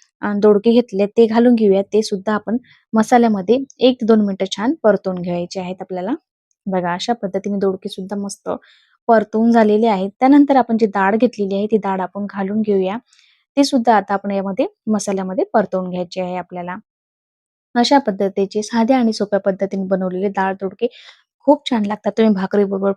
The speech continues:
पोळीबरोबर किंवा टिफिनमध्ये देण्यासाठी अशा पद्धतीची डाळ दोडक्याची भाजी तुम्ही बनवू शकता. बघा, आता मसाल्यामध्ये आपल्याला छान हे परतवून घ्यायचं आहे. बघा, अशा पद्धतीने छान मसाल्यामध्ये परतवून घेतलेले आहेत.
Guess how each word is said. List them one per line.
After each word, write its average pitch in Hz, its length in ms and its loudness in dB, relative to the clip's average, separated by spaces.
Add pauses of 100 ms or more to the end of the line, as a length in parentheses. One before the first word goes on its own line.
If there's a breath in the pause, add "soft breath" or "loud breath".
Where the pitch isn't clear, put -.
पोळीबरोबर 196 480 2 (120)
किंवा 226 160 -2
टिफिनमध्ये 247 560 2
देण्यासाठी 202 600 -6 (380 soft breath)
अशा 233 200 0
पद्धतीची 196 640 -4
डाळ 208 200 0
दोडक्याची 202 420 -2
भाजी 190 260 -2
तुम्ही 214 300 -2
बनवू 190 300 0
शकता. 190 380 -8 (460 soft breath)
बघा, 196 200 0
आता 185 180 -6
मसाल्यामध्ये 226 640 -2
आपल्याला 196 280 -8 (100)
छान 208 260 -6
हे 226 60 4
परतवून 214 520 -2
घ्यायचं 220 340 2
आहे. 196 200 -2 (600)
बघा, 190 160 -6
अशा 185 200 -4
पद्धतीने 190 480 -4
छान 208 260 -2
मसाल्यामध्ये 196 500 -2
परतवून 196 440 -2
घेतलेले 196 380 -2
आहेत. 185 240 -4